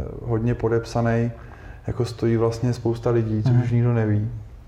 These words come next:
Speaker 1: jo, nebo se to ví třeba míň. A on tam má jako velký kredit, ale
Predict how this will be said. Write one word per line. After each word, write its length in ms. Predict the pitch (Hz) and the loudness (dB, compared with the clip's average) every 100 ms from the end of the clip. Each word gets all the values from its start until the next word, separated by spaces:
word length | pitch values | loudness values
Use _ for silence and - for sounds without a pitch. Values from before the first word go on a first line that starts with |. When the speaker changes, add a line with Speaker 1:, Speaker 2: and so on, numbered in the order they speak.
| - | -8
Speaker 1:
jo, 280 | 110 110 110 | -6 -6 -6
nebo 400 | 120 110 107 107 107 | -6 0 2 2 0
se 120 | 113 | -2
to 160 | - | 0
ví 100 | 110 107 | 0 0
třeba 300 | 107 117 113 | -2 -2 2
míň. 420 | 113 110 110 113 113 - - - - - - - - - | 2 2 0 -2 -8 -12 -16 -16 -16 -16 -18 -20 -12 -4
A 500 | 110 107 107 107 107 107 - - - - - - - - - | 0 2 4 2 -2 -6 -12 -18 -18 -18 -16 -16 -16 -14 -4
on 140 | 110 110 | 0 0
tam 180 | 110 110 | 2 2
má 100 | 107 | 2
jako 160 | 107 | 2
velký 300 | 113 110 110 | 2 0 0
kredit, 440 | 110 107 107 107 107 | -2 0 2 2 2
ale 340 | 107 107 107 | 2 4 4